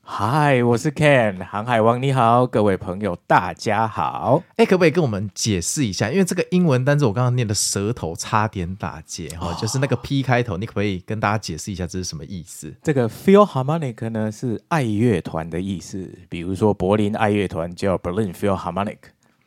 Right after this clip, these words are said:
Speaker 2: 哦，柏林是德国那个柏林，对不对？
Speaker 1: 对，对，对，
Speaker 2: 哦。
Speaker 1: 对，对，对。
Speaker 2: 那 Alexis Sonos 这个背后有没有什么意义？为什么会，Sonos 是什么意思啊？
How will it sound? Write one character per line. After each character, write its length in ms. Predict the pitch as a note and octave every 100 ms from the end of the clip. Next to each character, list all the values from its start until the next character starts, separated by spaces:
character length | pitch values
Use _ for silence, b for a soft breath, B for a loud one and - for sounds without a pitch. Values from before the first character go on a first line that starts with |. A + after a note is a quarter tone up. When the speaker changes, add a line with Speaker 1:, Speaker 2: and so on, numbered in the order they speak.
| _ _
Speaker 2:
哦， 340 | F2 F#2 B2+ F#2+
柏 180 | G#2 D3+
林 160 | A#2
是 120 | G2 C3
德 180 | F#2+
国 160 | G2+ E2
那 80 | G2
个 60 |
柏 200 | F2 E2
林， 120 | E2+ D2
对 160 | -
不 0 |
对？ 400 | A#2 A2 G#2+ F2+
Speaker 1:
对， 0 |
对， 300 | E2+ A2 A2+
对， 220 | A2 F#2 F2
Speaker 2:
哦。 40 |
Speaker 1:
对， 220 | F2+ F2
对， 300 | D#2+ E2+ D#2+ D2
对。 200 | F2+ F2
Speaker 2:
那 140 | G3 -
Alexis 760 | C3 A2 B2+ F3+ - E3+ D3 -
Sonos 440 | D3 D3 B2 F2+ -
这 80 | C#3
个 60 | A2
背 240 | B2 G2+
后 180 | F#2+ F#2+
有 80 | D#2
没 80 |
有 60 | F#2
什 80 | -
么 80 | D2+
意 100 | A2
义？ 280 | F2+ D#2 E2+
为 120 | G#2+
什 140 | G#2+ C#2+
么 80 | F2
会， 360 | F2+ D#2 C#2 _ _ _ _ _
Sonos 420 | - - E3+ C3 -
是 120 | G#2
什 120 | -
么 80 | -
意 120 | F2+
思 200 | -
啊？ 60 | -